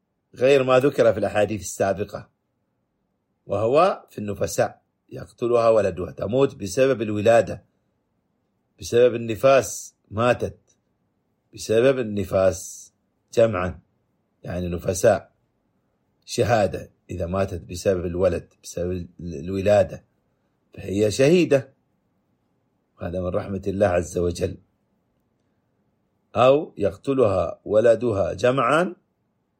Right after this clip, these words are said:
جمعاً يعني ماتت وولدها في بطنها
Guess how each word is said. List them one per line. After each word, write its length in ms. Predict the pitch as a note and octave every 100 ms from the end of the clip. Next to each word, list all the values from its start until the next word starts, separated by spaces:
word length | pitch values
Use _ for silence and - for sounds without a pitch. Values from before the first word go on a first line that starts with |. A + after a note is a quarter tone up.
| _
جمعاً 340 | - A#2+ C3+ D3
يعني 260 | G#2+ G#2+
ماتت 540 | G#2+ C#3+ D#3 D3+ D#3 C3+
وولدها 800 | A#2 A2 B2+ D3 C3+ C#3+ C#3+ C3
في 140 | B2+
بطنها 600 | A2+ C#3 B2+ G#2+ F#2+